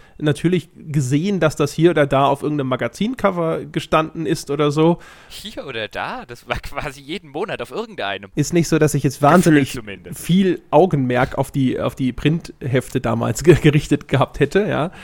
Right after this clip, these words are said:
Speaker 1: Ähm, aber das war so ein Ding, wo ich immer gedacht habe, so, weiß nicht, weiß nicht, was, was der ganze Zinnober soll, das, was ich da sehe und so. Es ist ganz lustig, dass man die, die Kuh verprügeln kann, aber ansonsten, keine Ahnung. Ich erinnere mich noch, ich hab auf der,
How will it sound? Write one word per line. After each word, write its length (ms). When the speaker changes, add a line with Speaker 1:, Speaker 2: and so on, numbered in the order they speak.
Speaker 1:
Ähm, 420
aber 160
das 160
war 120
so 80
ein 80
Ding, 180
wo 100
ich 100
immer 160
gedacht 340
habe, 280
so, 340
weiß 320
nicht, 260
weiß 140
nicht, 140
was, 220
was 180
der 240
ganze 360
Zinnober 640
soll, 320
das, 260
was 200
ich 100
da 140
sehe 320
und 120
so. 200
Es 100
ist 120
ganz 180
lustig, 320
dass 240
man 120
die, 360
die 200
Kuh 240
verprügeln 640
kann, 300
aber 360
ansonsten, 760
keine 240
Ahnung. 240
Ich 100
erinnere 220
mich 180
noch, 140
ich 160
hab 140
auf 320
der, 420